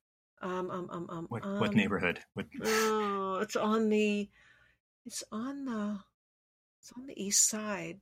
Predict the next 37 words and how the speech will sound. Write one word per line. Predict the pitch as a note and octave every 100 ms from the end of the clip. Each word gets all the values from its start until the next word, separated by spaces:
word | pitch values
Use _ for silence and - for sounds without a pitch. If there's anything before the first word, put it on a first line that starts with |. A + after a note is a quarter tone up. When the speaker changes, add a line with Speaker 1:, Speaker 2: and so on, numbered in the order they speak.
| -
Speaker 1:
I, | F2+ D#3 -
I | D#3+
did | E3 E3+
also | D#3 E3 E3
perform | D3 D3+ - E3+ E3
it | D3+
at | - C#3+ -
Carnegie | E3+ E3 D#3
Hall, | D#3 E3+ E3+
but | C#3 - - - -
they | F3+ G#3
came, | - A3+ A3 F#3 - E3+ - _ _ - - _
and | F#3+ F#3 F#3 F#3
the | F3+
sisters | - G#3+ - F#3 -
came, | - F3 D3+ D3+
and, | E3+ D#3+ D#3+ C#3+
and, | E3+ E3 D#3+ - E3
and | D#3 D#3 - _ -
Cliff's | G3 -
sisters | - F3 - D#3 D3+ D#3
and | D#3 C#3+
his, | F3 D#3 - - - - -
Speaker 2:
Wow. | F#3 D#3+ D3
Speaker 1:
um, | D3 -
nieces | F#3+ F#3 G#3+ G3+ - E3 C#3+ C#3+ -
and, | F3 E3 D#3+ D#3+ D#3+ - - -
uh, | D3+ D3+
friends | - A#3 A3+ G#3 F3+ -
from | - E3 D#3
Switzerland | - G#3+ G#3 G3 D#3+ D#3 F3
also | F#3 F#3+ - E3
came, | D#3 - D#3+ D#3
and | E3 G3
everyone | G3+ G3 F3+ F3 D#3+
was | D#3
able, | E3 E3 E3+ D#3+